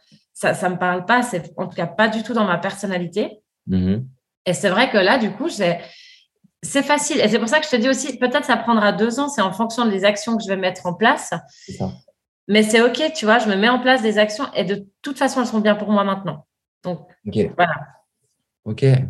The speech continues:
Speaker 2: génial. Super. Écoute, c'est vraiment précieux ce que tu partages là. Et maintenant, si on revient un petit peu plus dans le, la partie accompagnement, ce serait quoi le, soit l'outil, soit le coaching, soit le, peut-être le truc qui a eu le plus d'impact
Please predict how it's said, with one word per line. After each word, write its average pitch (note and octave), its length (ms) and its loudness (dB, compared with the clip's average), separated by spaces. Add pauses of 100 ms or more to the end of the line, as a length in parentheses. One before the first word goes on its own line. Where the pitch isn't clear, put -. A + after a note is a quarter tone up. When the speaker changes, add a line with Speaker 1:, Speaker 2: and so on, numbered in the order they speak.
(120)
Speaker 2:
génial. G2+ 520 2 (440)
Super. B2 440 2
Écoute, C3+ 220 0
c'est A2+ 160 2
vraiment A2 280 4
précieux C3 320 -2
ce - 40 0
que A#2+ 60 -2
tu - 160 -8
partages G#2 320 0
là. B2 360 2 (260)
Et G2+ 280 4
maintenant, A2+ 280 0
si - 160 -4
on G#2+ 100 2
revient A#2+ 220 2
un C3 80 4
petit - 160 0
peu C3 160 0
plus C3 320 -2
dans A#2+ 260 2
le, B2 160 6
la G#2+ 120 4
partie G#2+ 300 -2
accompagnement, A2 760 2 (280)
ce - 220 -10
serait - 280 0
quoi C#3+ 240 4
le, G#2 680 6 (640)
soit C#3 360 4
l'outil, D3 720 0
soit C#3+ 220 4
le C3+ 260 4
coaching, D3 540 -2
soit C3 200 4
le, A#2 400 0
peut-être C3+ 260 -2
le D#3 360 6
truc - 440 -4
qui - 100 2
a B2 40 6
eu B2 80 4
le B2 160 2
plus C#3+ 260 -2
d'impact C3+ 680 2